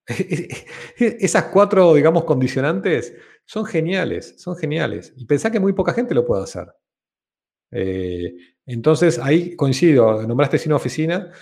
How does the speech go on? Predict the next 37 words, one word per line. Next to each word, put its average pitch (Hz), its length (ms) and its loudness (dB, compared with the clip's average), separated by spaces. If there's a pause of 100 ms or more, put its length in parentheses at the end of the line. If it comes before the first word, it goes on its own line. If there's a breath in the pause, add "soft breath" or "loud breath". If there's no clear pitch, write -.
(220 loud breath)
Sin 180 200 2
Oficina 196 680 4
es 147 200 2
una 165 220 2
de 151 160 4
las 131 200 2
comunidades 143 680 2
que 147 100 -6
cambió 127 240 -2
mi 123 120 -6
vida. 92 340 -6 (480)
Es 131 180 -6
decir, 113 240 -6 (380 loud breath)
eh, 107 320 -4
yo 196 320 2
hoy 175 180 6
soy 190 240 4
lo 185 160 4
que 139 120 0
soy 208 500 2
en 131 160 -4
gran 156 260 0
parte 185 400 -2
gracias 147 420 -4
a 131 60 -8
Sin 147 140 -10
Oficina 165 500 -8
y 135 60 -2
especialmente 131 580 -2
al 131 60 2
amigo 127 360 -2
Bosco 127 300 0
Soler, 127 440 -2
que - 80 -14
si 95 100 -14
está - 140 -14
escuchando, 139 640 -2